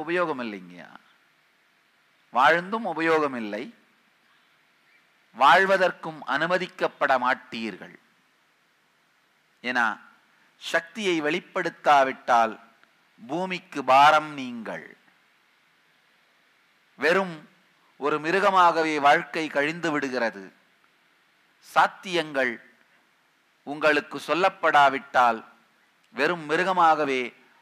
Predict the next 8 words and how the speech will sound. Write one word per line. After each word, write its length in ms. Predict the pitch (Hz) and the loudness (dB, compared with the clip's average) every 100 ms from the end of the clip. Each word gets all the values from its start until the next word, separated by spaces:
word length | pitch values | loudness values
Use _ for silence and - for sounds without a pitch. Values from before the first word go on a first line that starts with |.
| - | 0
வாழ்க்கை 440 | 123 160 170 - 151 117 | 2 4 2 -6 -6 -4
தீர்ந்து 340 | 165 190 180 165 | -4 -2 -2 -2
விடுகிறது. 520 | 139 123 117 107 90 82 _ _ _ _ _ _ _ _ _ _ _ _ _ _ _ _ _ _ _ 110 | -2 -2 -4 -4 -8 -20 _ _ _ _ _ _ _ _ _ _ _ _ _ _ _ _ _ _ _ -6
மிருகமாகவே 720 | 139 156 160 160 160 165 185 202 | -4 -2 0 2 2 2 0 2
வாழ்க்கையை 480 | 151 180 - 170 156 123 | 2 0 -6 -8 -8 -6
கழிப்பது 600 | 135 147 170 - 135 110 101 - _ _ _ _ _ _ _ _ _ _ _ _ _ _ _ _ _ _ _ _ _ _ _ _ _ _ - | -4 -4 -6 -8 -8 -8 -14 -18 _ _ _ _ _ _ _ _ _ _ _ _ _ _ _ _ _ _ _ _ _ _ _ _ _ _ -10
எந்த 240 | 127 156 175 | -8 -2 0
விதத்திலும் 640 | 160 147 - 135 123 104 | 0 -2 -2 -6 -6 -6